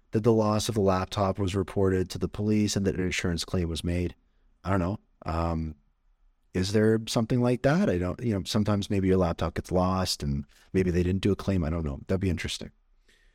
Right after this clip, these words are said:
Um, on some folks' minds, right, was there actually a dev team? Who are they? Um, and who was the other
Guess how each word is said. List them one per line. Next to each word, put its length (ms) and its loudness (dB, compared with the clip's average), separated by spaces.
Um, 560 2
on 160 4
some 240 4
folks' 320 2
minds, 640 2
right, 260 2
was 180 0
there 140 2
actually 360 2
a 40 8
dev 240 4
team? 360 0
Who 140 0
are 180 2
they? 340 -8
Um, 300 2
and 120 0
who 240 2
was 380 6
the 260 0
other 480 2